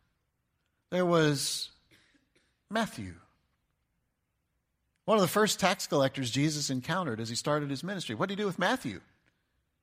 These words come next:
He invited him in and made him one of his closest followers, one of the disciples.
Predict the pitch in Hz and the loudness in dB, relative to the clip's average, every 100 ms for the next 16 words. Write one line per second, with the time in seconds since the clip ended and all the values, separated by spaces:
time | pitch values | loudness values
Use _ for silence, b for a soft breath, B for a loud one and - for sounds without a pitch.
0 | _ _ _ _ _ _ - 208 165 190 | _ _ _ _ _ _ -6 -2 4 4
1 | 185 160 175 175 190 160 147 143 156 156 | 4 0 0 0 0 0 -2 0 2 2
2 | 147 139 156 160 143 - - 180 180 185 | 0 0 -2 -2 -4 -6 -2 -2 -2 -8
3 | 170 - - _ - 175 160 117 92 - | -8 -10 -16 _ -10 -8 -6 -8 -12 -12
4 | - - _ _ _ _ _ _ _ _ | -12 -14 _ _ _ _ _ _ _ _
5 | _ _ - 127 131 131 - 156 160 - | _ _ -14 -8 -6 -4 -2 -2 -2 -8
6 | - - | -16 -18